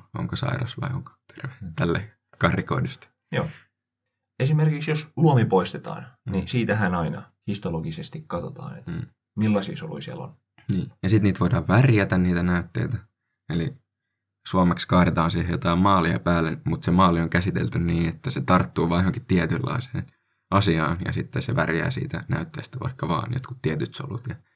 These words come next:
Speaker 1: sit kun me katsotaan sitä mikroskoopilla, ko-, mikroskoopilla, niin sit me tiedetään, että hei, täällä on paljon näitä soluja. Ymmärrät sä histologiasta jotain?
Speaker 2: Sen perusperiaatteen joo, ja ymmärrän, että minkä takia sitä tarvitaan.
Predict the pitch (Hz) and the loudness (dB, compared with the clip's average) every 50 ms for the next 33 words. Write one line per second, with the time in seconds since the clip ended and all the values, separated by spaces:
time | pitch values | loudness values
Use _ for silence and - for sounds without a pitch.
0 | _ _ _ _ - - 135 - - _ _ - - - - - - 80 78 80 | _ _ _ _ 0 0 0 0 -2 _ _ -20 -18 -18 -12 -6 -4 -2 0 2
1 | 82 - 82 - 71 76 76 - - - - 80 76 - - - - - - - | 2 2 2 0 0 0 0 -2 -2 -2 -2 -4 -4 -6 -8 -8 -8 -10 -10 -10
2 | - - 127 - - - - - _ _ - - - - 113 110 - 117 110 110 | -8 -6 -6 -6 -6 -6 -6 -8 _ _ -10 -8 -6 -6 -4 0 2 2 2 2
3 | - - - - - - 85 - - - 87 87 82 85 - - - 110 - - | 2 -4 -6 -6 -4 -4 -4 -4 -2 -2 -2 -2 -2 -2 -4 -6 -6 -6 -6 -6
4 | - - - - - 127 131 - - 85 82 80 - - - - - 80 73 - | -6 -6 -6 -6 -8 -8 -8 -6 -6 -6 -4 -6 -8 -8 -8 -6 -4 -4 -4 -4
5 | - 73 76 78 78 80 - - 131 - - - - 127 123 - - _ _ _ | -4 -4 -4 -4 -4 -4 -4 -6 -6 -8 -8 -10 -8 -10 -10 -10 -12 _ _ _
6 | _ _ _ _ _ _ _ _ _ _ _ _ _ _ _ _ _ _ _ _ | _ _ _ _ _ _ _ _ _ _ _ _ _ _ _ _ _ _ _ _
7 | _ _ _ _ _ _ _ _ _ _ _ _ _ - - - 117 107 95 85 | _ _ _ _ _ _ _ _ _ _ _ _ _ -10 -2 2 4 6 6 4
8 | 87 85 - - - 92 87 80 - - - - - - - - 113 - - - | 4 2 0 0 0 0 0 0 -4 -6 -8 -8 -8 -8 -8 -8 -8 -10 -10 -8
9 | 110 107 110 - - 107 - - _ _ _ _ _ _ _ _ _ _ _ _ | -8 -8 -8 -10 -12 -16 -16 -18 _ _ _ _ _ _ _ _ _ _ _ _
10 | _ _ _ _ _ _ _ _ _ _ _ - - 113 110 110 131 147 160 170 | _ _ _ _ _ _ _ _ _ _ _ -4 -2 -2 0 0 2 2 4 2
11 | 160 160 - 92 92 92 92 95 90 87 87 85 82 - _ - 82 78 80 80 | 2 0 -2 -4 -4 -2 -2 -2 -2 -2 -2 -4 -6 -8 _ -8 -6 -4 -4 -4
12 | - - - - - - - - 80 80 78 87 95 120 170 175 - - _ _ | -4 -6 -8 -8 -12 -14 -16 -10 -6 -2 2 4 4 4 4 2 0 -8 _ _
13 | - - 92 92 90 90 85 - - - _ _ - 113 117 120 110 104 101 101 | -10 -6 -4 -2 -2 -2 -2 -4 -6 -12 _ _ 0 2 4 4 4 4 2 2
14 | 104 104 117 110 104 104 101 98 95 - 107 104 - - 98 123 113 107 101 - | 2 0 0 0 0 0 0 -2 -2 -2 -4 -6 -4 -6 -2 0 0 0 0 -2
15 | - 80 76 - 67 - | -6 -8 -10 -8 -8 -8